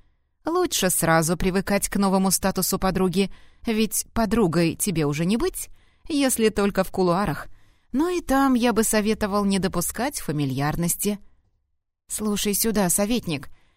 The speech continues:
Я набрала в легкие побольше воздуха. Ильяс оценил мой запал и любезно изобразил внимательность. Так бы и огрела чем-нибудь тяжелым. Зубоскаль сколько угодно,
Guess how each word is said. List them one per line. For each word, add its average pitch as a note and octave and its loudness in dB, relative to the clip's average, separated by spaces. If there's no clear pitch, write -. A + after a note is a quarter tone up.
Я D#4+ -2
набрала A#3 2
в G#3 0
легкие A3 0
побольше F3 0
воздуха. - -8
Ильяс D4+ 4
оценил A#3 4
мой G#3+ 6
запал G3+ 0
и A3+ 0
любезно A3 2
изобразил E3+ 0
внимательность. C#3+ -4
Так G#3+ 0
бы G#3 2
и G#3 2
огрела G3+ 2
чем-нибудь F3 0
тяжелым. D#3+ 0
Зубоскаль D4+ 2
сколько A#3 2
угодно, A#3+ 0